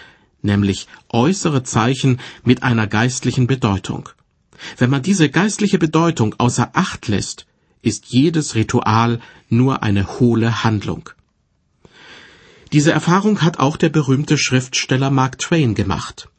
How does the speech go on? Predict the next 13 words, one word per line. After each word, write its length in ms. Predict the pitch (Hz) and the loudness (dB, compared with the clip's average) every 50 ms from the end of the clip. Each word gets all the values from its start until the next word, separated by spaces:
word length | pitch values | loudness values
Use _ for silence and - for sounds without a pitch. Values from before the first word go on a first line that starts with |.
| _ _ - | _ _ 0
Er 220 | - 113 107 104 | 2 2 2 2
verliebte 460 | 101 - 113 110 135 175 175 - 170 | 0 0 0 0 0 0 -2 -2 -4
sich 280 | 143 - 151 139 - - - - - - | 0 0 0 0 -2 -4 -14 -16 -8 -2
in 160 | - 120 - | -2 -2 0
eine 300 | - 107 107 104 101 101 | 0 0 0 0 0 2
hübsche 280 | 160 185 - - - 139 | 2 0 2 0 0 0
junge 320 | 117 104 107 104 104 98 | 0 0 0 0 0 0
Frau, 380 | - - - 120 120 123 120 - - - - - - | -2 0 2 2 4 2 0 -2 -8 -16 -14 -6 0
die 120 | 127 139 - | 0 2 2
an 160 | - 131 127 | 2 0 -2
Jesus 420 | 113 - 107 104 - 139 139 - | 0 0 0 0 0 -2 -4 -4
Christus 460 | - - - 101 - - - 95 - - | -4 -4 -4 -4 -4 -4 -6 -6 -6 -2
glaubte. 500 | - 104 90 95 - - - 98 - | -2 -2 -2 -2 -4 -4 -6 -6 -6